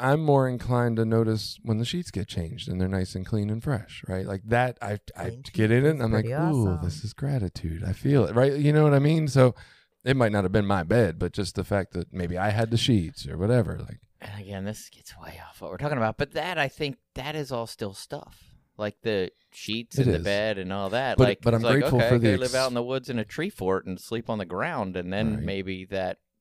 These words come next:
Speaker 3: bed and the house and the stuff seems really important. <laughs> Like,
Speaker 1: Yeah.
Speaker 3: you know.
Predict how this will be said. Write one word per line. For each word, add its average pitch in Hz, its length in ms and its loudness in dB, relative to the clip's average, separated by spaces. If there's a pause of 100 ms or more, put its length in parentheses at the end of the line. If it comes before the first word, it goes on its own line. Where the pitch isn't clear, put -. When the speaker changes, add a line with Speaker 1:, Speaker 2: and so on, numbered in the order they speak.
(100)
Speaker 3:
bed 92 300 -6
and 90 140 -8
the 87 80 -8
house 92 420 -12
and 87 120 -10
the 80 60 -8
stuff - 600 -12 (100)
seems 92 380 -12
really 92 260 -6
important. 90 520 -12 (100)
<laughs> - 340 -4
Like, - 540 -4
Speaker 1:
Yeah. 147 360 -2
Speaker 3:
you 98 120 -6
know. 82 180 -10